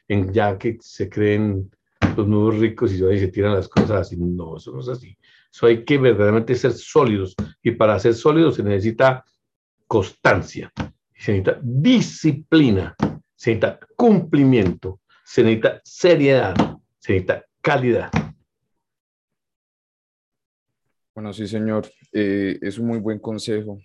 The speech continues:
Speaker 2: Entonces, pues, con esto, eh, concluimos ya nuestra entrevista, nuestro podcast.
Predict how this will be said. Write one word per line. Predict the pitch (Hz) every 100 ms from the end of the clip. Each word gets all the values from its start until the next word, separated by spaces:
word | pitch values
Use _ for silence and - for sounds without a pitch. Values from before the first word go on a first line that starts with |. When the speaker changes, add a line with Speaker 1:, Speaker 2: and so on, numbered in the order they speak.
| _
Speaker 2:
Entonces, | - 110 107 120 120 -
pues, | 139 139
con | 123 113
esto, | 120 - 156 156 143
eh, | 117 120 110 107 98 - _
concluimos | 110 104 107 101 107 107
ya | 117 117
nuestra | 113 117 117 120 110 104
entrevista, | 98 - 98 101 -
nuestro | 127 113 101 95
podcast. | 104 110 147 156 _